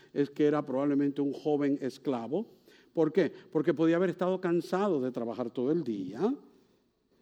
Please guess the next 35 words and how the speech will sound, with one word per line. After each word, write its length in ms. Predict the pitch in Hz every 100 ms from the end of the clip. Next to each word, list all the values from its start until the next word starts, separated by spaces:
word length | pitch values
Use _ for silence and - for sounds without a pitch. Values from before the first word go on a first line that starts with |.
| -
hacía 340 | 135 - 135
calor, 580 | - 143 120 113 143 233 - - _ _ _ _ _ -
había 260 | 143 139
mucha 320 | 139 147 151 127
gente. 480 | 127 113 139 214 - - _
O 40 |
sea, 120 | 262
hay 80 | 269
muchos 320 | 240 269 254
factores 540 | 247 233 - 233 170 185 - -
para 240 | 170 160 147
que 100 | 170
él 80 |
decidiera 640 | 185 185 165 147 151 156 160 - _ _ -
sentarse 1040 | - 170 143 143 123 117 165 151 151 139 135
en 160 | 135
la 100 | 139
ventana, 540 | 147 165 175 294 220 113
¿verdad? 400 | 110 156 196 185 - - -
Entonces, 360 | 180 285 277 214
a 80 |
lo 80 | 196
mejor, 560 | 185 175 226 269 214 - - _
y 120 | 165
dice 260 | 214 262 269
que 140 | 214
poco 260 | 185 349 320
a 60 | 269
poco 180 | 262
se 140 | 240 196
fue 100 | 185
quedando 340 | 180 175 170
dormido. 540 | 147 123 117 120 98 82 - _ _ _ _ _ _ _ _ _ -
Al 140 | 139
menos 420 | 160 214 196 -